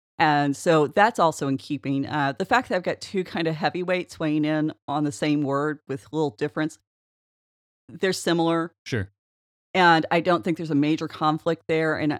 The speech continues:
Speaker 1: probably if you are a native speaker of Hebrew, they would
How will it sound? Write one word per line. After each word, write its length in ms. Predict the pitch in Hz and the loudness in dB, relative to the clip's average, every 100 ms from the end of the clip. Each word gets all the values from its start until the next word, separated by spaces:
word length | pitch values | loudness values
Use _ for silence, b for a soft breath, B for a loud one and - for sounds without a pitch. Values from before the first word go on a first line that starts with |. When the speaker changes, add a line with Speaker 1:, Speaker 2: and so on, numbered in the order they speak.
| - | -8
Speaker 1:
probably 640 | - 175 180 180 185 165 | 0 2 2 0 -2 -2
if 180 | 156 180 | -6 -6
you 100 | 165 | -4
are 100 | 147 | -2
a 80 | 143 | 2
native 360 | 147 160 143 | 2 0 -4
speaker 640 | - - 160 - 147 147 - | -8 -8 -8 -6 -6 -6 -2
of 220 | 156 175 185 | 0 0 -2
Hebrew, 560 | 196 190 190 190 190 - - | -10 -8 -6 -6 -8 -12 -4
they 100 | 175 | -2
would 160 | 151 | -2